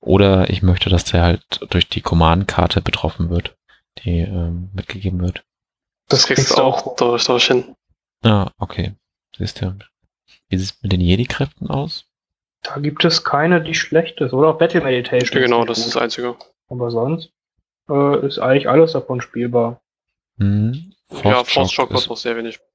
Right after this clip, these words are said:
Speaker 2: benutzt.
Speaker 1: Ja.
Speaker 3: Ist
Speaker 2: Erstens, weil es eine Karte ist, die nur vom Imperium benutzt werden kann und zweitens, auf Reichweite eins hat man anderes zu tun, als das Ding zu nutzen meistens.
Speaker 3: Ja, ist halt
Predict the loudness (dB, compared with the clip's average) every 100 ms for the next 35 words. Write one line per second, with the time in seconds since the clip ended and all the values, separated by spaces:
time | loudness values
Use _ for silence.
0 | -14 -14 -12 -14 -14 -8 -6 -6 _ _
1 | _ -12 -10 -6 -6 -4 -4 -4 0 0
2 | 2 -2 -4 -4 0 -2 0 2 2 2
3 | -2 -4 -6 -4 0 2 2 0 0 -2
4 | -2 -2 -2 -2 0 -2 -2 -2 -2 -4
5 | _ _ _ _ -8 -6 -2 -4 -2 -2
6 | -2 -4 -4 -2 0 -2 -2 -6 _ -4
7 | -2 2 2 2 0 0 -2 -2 -4 -6
8 | -6 -4 -4 -4 -6 -8 _ _ _ _
9 | -2 2 2 2 -2 -6